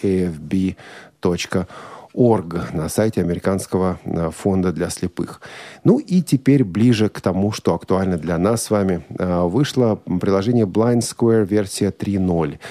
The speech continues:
С автором приложения Blind Square для I O S мы уже встречались в одном из прошлых выпусков программы Тифло Час. Было это где-то год назад.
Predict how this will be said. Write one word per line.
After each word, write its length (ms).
С 140
автором 340
приложения 480
Blind 300
Square 340
для 160
I 220
O 100
S 220
мы 100
уже 140
встречались 560
в 60
одном 180
из 60
прошлых 360
выпусков 300
программы 340
Тифло 300
Час. 260
Было 220
это 160
где-то 260
год 240
назад. 380